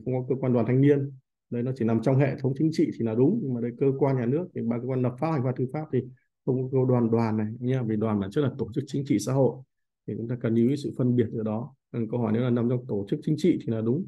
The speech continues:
hệ thống chính trị thì là đúng, đây là cơ quan nhà nước thì lập pháp, đúng không? Đây là xét xử chính là tư pháp, là cơ quan giám sát động tư pháp đấy, đúng không? Ngoài ra có hành pháp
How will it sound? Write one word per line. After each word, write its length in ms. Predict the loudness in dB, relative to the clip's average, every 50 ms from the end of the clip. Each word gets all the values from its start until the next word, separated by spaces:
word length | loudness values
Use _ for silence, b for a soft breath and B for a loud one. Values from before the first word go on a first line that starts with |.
| -10 _ -8
hệ 100 | -6 -2
thống 140 | 0 0 0
chính 100 | 0 -2
trị 120 | -2 -2 -2 -2
thì 60 | 0
là 40 | 0
đúng, 300 | 0 0 0 -2 -2 -4
đây 100 | -4 -4
là 80 | -4 -6 -2 0
cơ 120 | 0 0 2 2
quan 140 | 2 2
nhà 60 | 4 4
nước 160 | 2 2 2 0
thì 60 | -4 -6 -8 -16 _ _ _ _ _
lập 180 | 0 0 0 0
pháp, 240 | 0 2 2 2 0 -4 -10 _ _ _ _ _ _ _ _
đúng 100 | 0 2
không? 220 | 2 2 0 -2 -4
Đây 120 | -2 -2 0
là 120 | -2 -2
xét 220 | -4 -6 -8 -4
xử 240 | 2 4 4 4 4 2
chính 140 | 0 -2
là 60 | -2 0
tư 140 | 2 0 0 2
pháp, 200 | 0 -2 -2 -2 -4 -8
là 180 | -10 -8 -8 -6 -4
cơ 60 | -4 -2 0
quan 160 | 2 2 4
giám 160 | 4 2 2 0
sát 80 | 0
động 140 | -2 -2 0 0
tư 120 | 0 0 2 0
pháp 220 | -2 0 0 -2
đấy, 100 | -2 -4 -2
đúng 140 | -2 0 0
không? 220 | 0 0 -2 -4 -12 -12 _
Ngoài 120 | -6 -2 -2
ra 160 | 0 -2 -2 -4
có 100 | -4 -2
hành 240 | 0 0 0 0 0 -2
pháp 160 | -2 -2